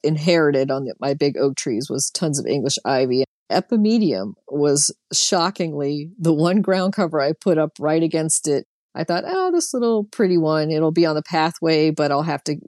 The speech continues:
keep weeding around it." In a wintertime, ran over the English ivy and actually has smothered that section.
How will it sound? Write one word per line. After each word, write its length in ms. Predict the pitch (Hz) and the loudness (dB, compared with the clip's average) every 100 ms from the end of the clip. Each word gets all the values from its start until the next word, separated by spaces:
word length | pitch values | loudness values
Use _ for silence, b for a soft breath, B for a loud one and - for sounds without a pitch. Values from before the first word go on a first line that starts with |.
| 90 | -4
keep 200 | - 156 143 | 0 2 4
weeding 280 | 156 151 147 | 4 4 2
around 400 | 143 143 135 135 | 0 0 -2 -2
it." 160 | 120 _ | -6 _
In 100 | 160 | 0
a 80 | 165 | 2
wintertime, 760 | 165 185 202 160 170 143 139 156 | 4 4 2 0 0 -2 -4 -6
ran 460 | 147 147 175 175 170 - | -4 0 2 2 0 2
over 600 | 185 214 175 135 135 165 _ | 4 4 4 2 0 -4 _
the 140 | 147 139 | -2 0
English 300 | 143 143 - | 0 -2 0
ivy 520 | 143 139 135 127 - | 0 -2 -2 -6 -6
and 260 | - 135 135 | -6 -6 -6
actually 400 | - 143 - 160 | -8 -6 -2 -2
has 200 | 156 151 | 0 0
smothered 440 | - 175 147 127 113 | 0 2 0 0 -2
that 180 | 87 - | -4 -2
section. 380 | 143 - - | -4 -4 -8